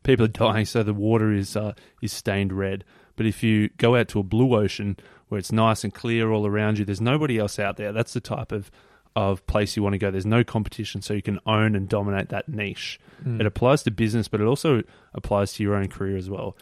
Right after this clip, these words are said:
Speaker 1: It's probably safer and easier to go to the red because it's clear. Here's the steps you need to take. If you do this much work, you can get a promotion and get this much money. So it's sort of easy, the path's in front of you. Blue ocean's tougher, but much more rewarding.
Speaker 2: Yeah, bringing it into twenty twenty with all the disruption that we're gonna, and the excitement that we're gonna get over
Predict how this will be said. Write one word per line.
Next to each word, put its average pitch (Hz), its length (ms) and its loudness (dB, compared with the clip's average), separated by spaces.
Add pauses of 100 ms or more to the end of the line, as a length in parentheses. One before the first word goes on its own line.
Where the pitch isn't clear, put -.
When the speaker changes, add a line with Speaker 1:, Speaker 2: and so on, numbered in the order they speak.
(180)
Speaker 1:
It's - 100 -10
probably 185 200 2
safer 110 600 -2
and - 120 -10
easier 117 320 0
to 117 100 -6
go 110 160 0
to 107 60 -2
the 104 80 0
red 110 300 0
because 120 280 -6
it's 107 140 -10
clear. 113 380 0 (260)
Here's 127 260 2
the 117 80 -4
steps - 320 -2
you 110 60 0
need 104 160 0
to - 40 -16
take. 107 360 -4 (240)
If 101 100 -6
you 104 60 2
do 117 120 8
this 110 220 2
much 104 200 0
work, 107 180 4
you 107 80 -4
can 104 60 0
get 104 120 0
a 101 40 -10
promotion 104 460 0
and 101 80 -6
get 101 120 -4
this - 180 -12
much 98 220 -8
money. 107 260 -4
So 104 220 -2
it's 101 140 -6
sort 151 140 2
of 101 160 0
easy, 135 400 0
the 117 120 -2
path's 104 360 -2
in 101 80 -2
front 110 220 -2
of 117 80 -2
you. 196 160 -2 (480)
Blue 139 220 6
ocean's 120 300 2
tougher, 110 400 -2 (240)
but 110 140 -6
much 101 240 -4
more 101 160 0
rewarding. 95 440 -4 (260)
Speaker 2:
Yeah, 110 180 -2
bringing 131 340 4
it 117 100 0
into 113 540 0
twenty 110 320 -4
twenty 113 380 0
with 110 220 -4
all 117 120 2
the 113 80 0
disruption 110 560 -4
that 107 100 -4
we're 113 180 -4
gonna, 104 200 -4
and 110 160 -8
the 107 40 -8
excitement 113 500 -2
that 113 80 0
we're 110 60 0
gonna 107 180 -4
get 110 180 0
over 107 360 0